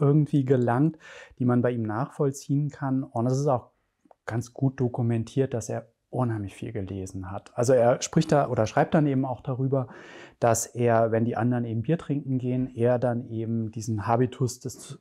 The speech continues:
Stillen, Zurückgezogenen, des Dichters eben pflegt, wie er im Grunde über diesen,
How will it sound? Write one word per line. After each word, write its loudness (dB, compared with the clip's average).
Stillen, 4
Zurückgezogenen, 2
des -6
Dichters 0
eben -2
pflegt, -10
wie 2
er 4
im 4
Grunde 4
über 2
diesen, 0